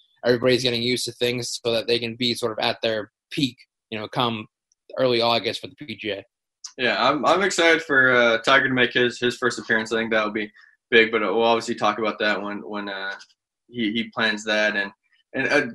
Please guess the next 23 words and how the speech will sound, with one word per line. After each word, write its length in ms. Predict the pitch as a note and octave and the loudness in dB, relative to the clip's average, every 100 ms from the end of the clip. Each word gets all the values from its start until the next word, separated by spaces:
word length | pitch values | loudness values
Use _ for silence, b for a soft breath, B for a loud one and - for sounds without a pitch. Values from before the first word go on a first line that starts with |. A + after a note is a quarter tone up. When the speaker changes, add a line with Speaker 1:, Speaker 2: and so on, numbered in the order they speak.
| - | 0
Speaker 2:
real 220 | D3 E3 | 4 4
quick 240 | E3 D#3 | 4 2
before 260 | D3+ - C#3+ | 2 -2 0
we 60 | C#3 | 4
wrap 260 | C3 B2 | 4 4
up, 240 | C3 B2 - | 2 0 -2
the 420 | B2+ A#2+ A#2+ A#2 A2+ | -2 0 0 -2 -4
P 120 | D#3 | -4
G 120 | D3+ C#3 | 0 0
A 60 | |
Championship 560 | - C3+ C3 B2+ C3+ B2 _ - | 2 0 -2 -4 -6 -6 _ -10
announced 560 | A2 A#2 A#2+ B2 - - _ _ | -4 2 2 0 -4 -16 _ _
that, 240 | A#2 A2 | 2 2
that 140 | A2+ A#2 | 4 4
it 120 | A#2+ | 4
will 160 | B2+ B2+ | 2 4
be 140 | B2+ | 4
at 80 | A#2+ | 4
Harding 320 | B2+ B2+ B2 | 4 4 2
Park, 340 | B2+ B2 B2 - - | 4 4 4 0 -4
no 200 | B2 B2 | 2 2
Speaker 1:
Yeah. 220 | B2 A#2+ | 4 4
Speaker 2:
fans. 320 | A#2+ B2 B2+ | 4 0 -6